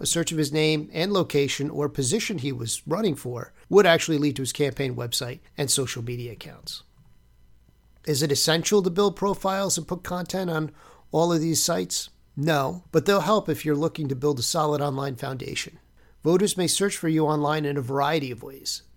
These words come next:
If you can create content that can rank for your name searches, you'll be able to control more information about yourself. So this wraps up our first episode.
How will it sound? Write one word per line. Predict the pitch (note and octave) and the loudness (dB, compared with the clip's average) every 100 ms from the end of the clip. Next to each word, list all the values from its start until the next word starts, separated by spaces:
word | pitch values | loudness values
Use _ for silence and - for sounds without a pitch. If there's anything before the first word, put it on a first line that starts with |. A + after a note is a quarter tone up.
| - - | -20 -10
If | C3 | -4
you | F3 | -4
can | G3 A3 | -2 -2
create | A3 G#3+ F#3+ | -2 -2 -4
content | - F#3+ F#3+ F#3 E3+ D3+ | -4 -2 -2 -2 -6 -4
that | D3+ | -4
can | D3+ C#3+ | -4 -2
rank | C#3+ E3+ | -2 -4
for | - F3+ | -6 -4
your | E3+ | -2
name | E3+ F#3+ | -2 -2
searches, | - C3 A#2+ B2 A#2+ - - - - _ | -2 -4 -6 -10 -10 -12 -14 -20 -20 _
you'll | E3+ F#3+ | 2 2
be | F#3+ | 2
able | F#3 F3+ | -2 -4
to | D3 | -6
control | E3+ - F3+ D3 | -6 -2 0 2
more | D3+ D3+ | 2 2
information | C#3+ C#3+ C3+ C3 C3 | 0 -2 -2 -2 -4
about | B2 A2 - | -8 -8 -6
yourself. | - E3+ - - - - - _ _ - - _ _ _ _ _ _ | -2 -4 -6 -18 -20 -20 -20 _ _ -20 -20 _ _ _ _ _ _
So | - E3+ | -2 2
this | G#3+ A3 | 2 4
wraps | G3+ F#3 | 2 4
up | G3 - | 0 0
our | E3 | -4
first | - E3+ - | -2 -4 0
episode. | D3 - B2+ B2 A#2+ | -2 -2 -4 -4 -10